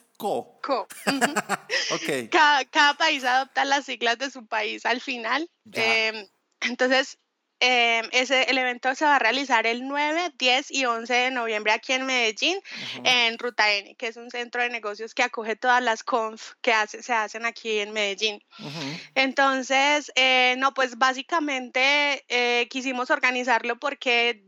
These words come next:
Speaker 2: eh, la, la fundación o la comunidad llevaba muchos años organizando un evento que se llamaba el Barcamp Medellín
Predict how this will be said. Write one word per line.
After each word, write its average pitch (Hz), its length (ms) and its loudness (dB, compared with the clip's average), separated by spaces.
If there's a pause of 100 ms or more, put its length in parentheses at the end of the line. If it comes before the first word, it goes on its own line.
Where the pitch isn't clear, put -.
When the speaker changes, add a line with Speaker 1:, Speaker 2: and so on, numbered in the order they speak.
Speaker 2:
eh, 233 200 2
la, 233 160 4 (120)
la 226 280 0
fundación 233 600 -4
o 269 60 0
la 226 120 2
comunidad 220 580 0
llevaba 226 320 2
muchos 294 380 -4
años 285 260 0
organizando 233 580 0
un 233 80 -4
evento 254 320 -2
que 262 100 -6
se 254 80 2
llamaba 214 300 4
el 220 100 2
Barcamp 254 480 2
Medellín 247 520 -2